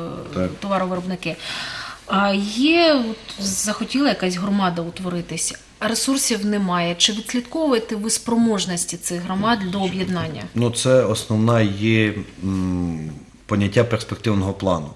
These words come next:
Speaker 1: Він якраз створюється для того, щоб ми могли відслідковувати. Є окрема методика, яка визначає, спроможна громада чи неспроможна. Люба громада може об'єднатися,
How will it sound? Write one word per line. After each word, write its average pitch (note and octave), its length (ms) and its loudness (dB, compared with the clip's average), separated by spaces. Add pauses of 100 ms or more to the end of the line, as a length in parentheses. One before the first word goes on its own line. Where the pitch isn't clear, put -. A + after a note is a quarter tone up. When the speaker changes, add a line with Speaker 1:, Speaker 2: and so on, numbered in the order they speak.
(100)
Speaker 1:
Він A2 180 4
якраз A2 280 2
створюється G#2+ 500 0
для G2+ 200 2
того, C3+ 340 0 (380)
щоб G#2 200 0
ми A2+ 160 6
могли A2 260 4
відслідковувати. F#2 760 -2
Є C3 340 6
окрема G#2+ 440 4
методика, G2+ 540 2
яка G2+ 240 4
визначає, G2 560 4
спроможна A#2 560 4
громада G#2 440 4
чи - 180 0
неспроможна. F#2 680 0 (720)
Люба C3 280 8
громада D3 380 6
може B2 240 6
об'єднатися, A2 920 4